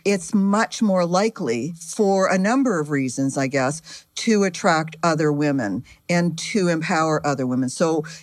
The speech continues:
it's true, you know, what you point out in a lot of series, all of the other positions are fixed, but they're not always all fixed. And your A D might be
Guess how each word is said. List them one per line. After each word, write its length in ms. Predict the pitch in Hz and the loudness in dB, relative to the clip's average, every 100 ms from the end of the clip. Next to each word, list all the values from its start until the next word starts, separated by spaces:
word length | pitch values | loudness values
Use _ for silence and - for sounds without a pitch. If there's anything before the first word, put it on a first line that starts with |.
| _ | _
it's 280 | 208 170 - | 0 0 -12
true, 540 | - 254 233 214 196 | -2 2 2 2 -2
you 140 | - 180 | -2 0
know, 80 | 170 | 2
what 200 | 175 165 | 0 0
you 120 | 175 | -4
point 300 | 160 185 175 | -2 0 2
out 200 | 165 170 | 0 -2
in 160 | 175 | -2
a 80 | 160 | 0
lot 300 | 156 160 170 | 0 2 2
of 100 | 165 | 0
series, 520 | 160 - 214 196 165 165 - _ | -2 2 2 2 -2 -6 -20 _
all 240 | 180 175 | 4 4
of 80 | 175 | 2
the 100 | 160 | 0
other 180 | 156 151 | 0 0
positions 540 | 147 147 147 147 139 | -2 -2 -2 0 -2
are 80 | 135 | -2
fixed, 800 | 135 - 190 113 - - - - - - | -4 0 0 0 -6 -16 -16 -20 -20 -16
but 340 | - 175 202 202 | -12 -2 0 2
they're 120 | 220 | 2
not 300 | 226 240 - - | 4 0 -2 2
always 600 | 202 208 202 180 151 151 | 2 4 2 0 0 0
all 260 | 147 143 | 2 2
fixed. 340 | 143 143 131 - | 0 -2 -2 -2
And 180 | 180 | 0
your 140 | 175 180 | 0 0
A 220 | 190 190 | 0 0
D 520 | 185 160 185 160 123 131 _ _ | 0 -2 -2 -2 -4 -8 _ _
might 380 | 240 180 165 160 | -2 0 0 -2
be 340 | 160 143 135 | -2 0 -2